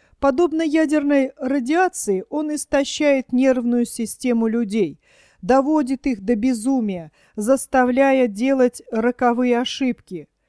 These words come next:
В тумане сталкиваются корабли, самолёты, машины. В тумане теряют пространственную ориентацию даже птицы.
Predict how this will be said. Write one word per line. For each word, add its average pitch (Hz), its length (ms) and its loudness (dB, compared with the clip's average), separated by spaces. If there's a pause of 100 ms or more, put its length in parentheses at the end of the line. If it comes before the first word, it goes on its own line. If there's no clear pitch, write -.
(240)
В - 100 -20
тумане 277 760 0
сталкиваются 262 920 0
корабли, 233 760 -2
самолёты, 233 880 -2 (100)
машины. 214 760 -4 (500)
В - 100 -20
тумане 247 580 2
теряют 233 580 0
пространственную 220 1080 -2
ориентацию 208 960 -2 (320)
даже 262 440 2
птицы. - 680 -4